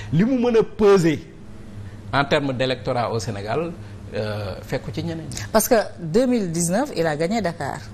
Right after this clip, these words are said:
Speaker 2: Deux mille dix-sept, il a, il a gagné, il a gagné Dakar. D'ailleurs, deux mille seize lañ, la, la, la A P R njëkk a gagné Dakar lors du référendum.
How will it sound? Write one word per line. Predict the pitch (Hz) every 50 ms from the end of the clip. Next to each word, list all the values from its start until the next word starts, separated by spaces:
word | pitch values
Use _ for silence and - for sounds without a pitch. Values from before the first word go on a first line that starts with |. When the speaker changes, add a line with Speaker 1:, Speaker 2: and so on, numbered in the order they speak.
| - - -
Speaker 2:
Deux | - 156 165 208 214
mille | 214 208
dix-sept, | 180 185 - - 233 226 -
il | - 170 160
a, | 160 151 147 143 139 131 - -
il | - 165
a | 165 147
gagné, | 139 143 165 165 202 220 220 214 190 - -
il | 160 156
a | 147
gagné | 147 175 180 196 190
Dakar. | 185 175 - 156
D'ailleurs, | 151 160 208 220 254 311 - - - - - - -
deux | 170 170 277 320
mille | 320 320 311 269
seize | - - 277 254 214
lañ, | 202 190 185 185 165 165 165 170 175 165
la, | 180 190 185
la, | 180 180 180 180 180 -
la | 165 175 185 - -
A | 180
P | 180 - 180 165
R | 151 156
njëkk | 156 180 175 -
a | 190
gagné | 160 160 160 156 165 151
Dakar | 147 156 - 180 175 185 - - - - - - -
lors | - 180 196 202 190
du | 160 170 170
référendum. | 160 156 - - 156 156 156 143 147 143